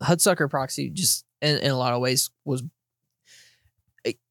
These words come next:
I would say I'm splitting hairs when it comes to Lady Killers and,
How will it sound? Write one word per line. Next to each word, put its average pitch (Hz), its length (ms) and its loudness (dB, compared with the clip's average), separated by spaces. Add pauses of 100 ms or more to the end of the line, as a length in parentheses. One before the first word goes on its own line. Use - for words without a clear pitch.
(400)
I 160 80 4
would 170 100 6
say 196 100 6
I'm 151 80 6
splitting 165 480 4
hairs 143 320 6
when 156 100 4
it 135 100 2
comes 151 260 6
to 131 80 4
Lady 131 240 4
Killers 143 340 4
and, 123 180 2